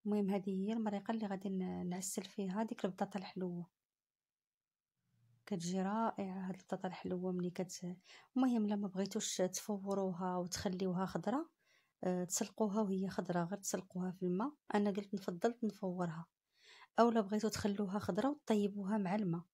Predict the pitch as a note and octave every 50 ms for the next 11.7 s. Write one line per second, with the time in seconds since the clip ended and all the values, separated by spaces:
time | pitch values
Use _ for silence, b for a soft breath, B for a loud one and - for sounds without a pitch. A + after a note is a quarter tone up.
0 | _ _ _ _ _ _ _ _ _ _ _ _ _ _ _ - E3 D3+ D#3 F#3
1 | F#3 F3+ F#3 F3+ F3+ F3 E3+ E3+ E3 E3+ - - - A3+ C4 D4 B3+ F#3+ E3+ -
2 | G3+ G#3 F#3+ F#3 G3 A3 B3+ C#4 C#4+ - _ _ F#3 F3+ F3 E3+ E3 - - -
3 | - - - - A#3+ A#3+ - G#3+ G3 G3+ - - _ - - G3+ F#3+ G3 - F#3+
4 | - - F#3+ F#3 F#3 F#3 F#3+ B3 D4 F#4 - - _ B B B B B B B
5 | B _ - F3+ F3 F3+ F#3 F3+ F#3 F#3 F3+ - - A3+ - - - G3+ F#3 F#3+
6 | F3+ - F#3 - - F#3 G3 G3 A#3 D4+ E4+ E4 b b b b b b _ G#3
7 | G3 G3+ G#3 B3+ G#3+ - - A3 - - G3+ G3 F3+ - - - - E3+ D#3 -
8 | - G3+ F#3 F#3+ F#3 E3+ F#3 F3+ F3+ E3+ - F#3 E3+ E3+ F3 F3+ F3+ - - E3+
9 | E3 D#3 - - - G3+ - F#3 F3 E3 - - - F3 E3+ - - F3+ F3 E3+
10 | E3+ F3 - G3 F#3+ G3 F#3+ F3+ E3+ E3+ F3+ - _ B B B B B B B
11 | B B _ - - E3+ E3+ E3 D#3+ D#3+ E3 - -